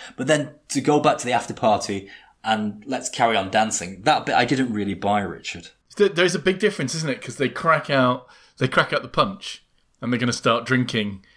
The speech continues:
Speaker 2: and, yeah, they're gonna dance into the night.
Speaker 1: Is
Speaker 2: Or
Speaker 1: that
Speaker 2: maybe
Speaker 1: what separates the two dances, is the cracking out the punch? Is that pretty much
Speaker 2: I
Speaker 1: it?
Speaker 2: think s-,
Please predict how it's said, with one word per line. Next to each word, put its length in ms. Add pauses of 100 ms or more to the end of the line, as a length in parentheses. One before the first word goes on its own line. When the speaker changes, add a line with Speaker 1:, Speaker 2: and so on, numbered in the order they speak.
(400)
Speaker 2:
and, 520
yeah, 100
they're 120
gonna 140
dance 320
into 220
the 100
night. 280
Speaker 1:
Is 140
Speaker 2:
Or 20
Speaker 1:
that 140
Speaker 2:
maybe 80
Speaker 1:
what 100
separates 420
the 60
two 140
dances, 420
is 100
the 80
cracking 300
out 80
the 80
punch? 400
Is 80
that 160
pretty 140
much 120
Speaker 2:
I 120
Speaker 1:
it? 120
Speaker 2:
think 200
s-, 220